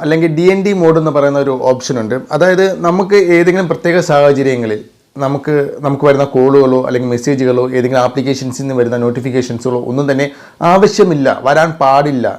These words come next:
നമ്മളൊരു, ഒരു, നമ്മൾ ഉറങ്ങാൻ പോവുകയാണ്, എക്സാമ്പിളായിട്ട് നമ്മൾ ഉറങ്ങാൻ പോവുകയാണ്, രാവിലെ, രാത്രി മുതൽ രാവിലെ വരെ നമുക്ക് യാതൊരുവിധ ഡിസ്റ്റർബൻസും നമ്മുടെ ഫോണിൽ നിന്ന് ഉണ്ടാകാൻ പാടില്ല. ഇല്ലെന്നുണ്ടെങ്കിൽ നമ്മളൊരു മീറ്റിങ്ങിലേക്ക് പോകാൻ, ഒരു മീറ്റിംഗ് ഉണ്ട്, നമ്മൾ മീറ്റിങ്ങിൽ പോവുകയാണ്, ആ സമയത്ത് നമുക്ക് യാതൊരുവിധ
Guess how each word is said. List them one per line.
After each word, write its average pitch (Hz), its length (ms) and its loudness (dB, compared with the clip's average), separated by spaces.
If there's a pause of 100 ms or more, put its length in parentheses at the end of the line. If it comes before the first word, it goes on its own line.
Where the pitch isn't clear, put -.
നമ്മളൊരു, 135 340 -2 (280)
ഒരു, 135 140 0 (340)
നമ്മൾ 160 140 4 (120)
ഉറങ്ങാൻ 156 280 2 (100)
പോവുകയാണ്, 113 380 0 (420)
എക്സാമ്പിളായിട്ട് 147 400 0
നമ്മൾ 143 220 0
ഉറങ്ങാൻ 135 280 0
പോവുകയാണ്, 123 300 2
രാവിലെ, 127 340 4
രാത്രി 131 280 0
മുതൽ 127 200 -4
രാവിലെ 123 300 2
വരെ 120 180 2
നമുക്ക് 117 240 -6
യാതൊരുവിധ 120 380 0 (160)
ഡിസ്റ്റർബൻസും 117 640 -2
നമ്മുടെ 117 220 -6
ഫോണിൽ 113 200 -2
നിന്ന് 113 160 -4
ഉണ്ടാകാൻ 110 400 0
പാടില്ല. 98 320 -2 (360)
ഇല്ലെന്നുണ്ടെങ്കിൽ 175 800 2
നമ്മളൊരു 151 300 0 (100)
മീറ്റിങ്ങിലേക്ക് 147 640 0
പോകാൻ, 120 300 -2
ഒരു 123 160 -4
മീറ്റിംഗ് 127 320 -2
ഉണ്ട്, 113 120 -2 (120)
നമ്മൾ 127 180 -6
മീറ്റിങ്ങിൽ 123 340 -4
പോവുകയാണ്, 117 280 0 (100)
ആ 185 140 4
സമയത്ത് 160 340 2
നമുക്ക് 131 260 -2
യാതൊരുവിധ 123 380 2